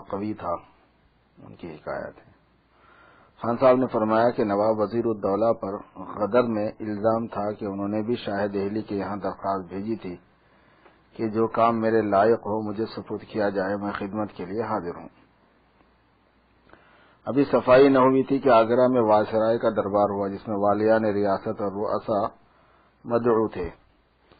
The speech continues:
और मकसूद इससे वालियान रियासत और रुअसा का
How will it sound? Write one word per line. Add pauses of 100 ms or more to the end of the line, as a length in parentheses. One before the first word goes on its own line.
(280)
और
मकसूद
इससे
वालियान (100)
रियासत
और
रुअसा
का